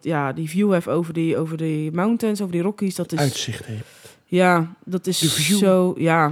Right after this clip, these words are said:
Speaker 1: ik kom even wat meer
Speaker 2: She's,
Speaker 1: voor het woord.
Speaker 2: she's going international, people.
Speaker 1: Ja, ineens.
Speaker 2: Yes.
Speaker 1: Maar dat is zo, ja,
Speaker 2: Ja,
Speaker 1: adembenemend. Dat
Speaker 2: snap
Speaker 1: is
Speaker 2: ik.
Speaker 1: echt prachtig.
Speaker 2: Ja.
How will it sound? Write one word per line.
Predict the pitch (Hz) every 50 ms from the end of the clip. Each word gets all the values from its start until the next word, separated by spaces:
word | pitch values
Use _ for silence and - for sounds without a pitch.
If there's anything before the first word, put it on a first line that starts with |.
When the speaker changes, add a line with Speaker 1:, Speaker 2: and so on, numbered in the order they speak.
| 165
Speaker 1:
ik | - 165 170
kom | - 180 175 175
even | 165 - - 165
wat | 156 151
meer | 160 160
Speaker 2:
She's, | 156 151 151
Speaker 1:
voor | 156 147
het | 147 151
woord. | 139 135
Speaker 2:
she's | 139 - 131 -
going | 175 185 190 196 180
international, | 185 180 170 170 190 190 180 - 156 143
people. | - - 139 151 147
Speaker 1:
Ja, | 131 107
ineens. | 139 147 147 139 143 139 139 - -
Speaker 2:
Yes. | 117 117 120 127 127 123 123 - - - - - - - - - - _ _ _ _ _ _ _ _ _ _ _ _
Speaker 1:
Maar | 180 180
dat | 180 180 180
is | 202 180 -
zo, | - 226 226 240 233 - - -
ja, | - 185 170 160 156 147
Speaker 2:
Ja, | 143 151 - - _ _
Speaker 1:
adembenemend. | - 165 165 160 165 165 156 151 147 151 147 143 147 156 - -
Dat | 170 160
Speaker 2:
snap | - 170
Speaker 1:
is | 120 -
Speaker 2:
ik. | 151
Speaker 1:
echt | 170 180 - -
prachtig. | - 180 156 135 - - 135 127 151 - -
Speaker 2:
Ja. | 185 -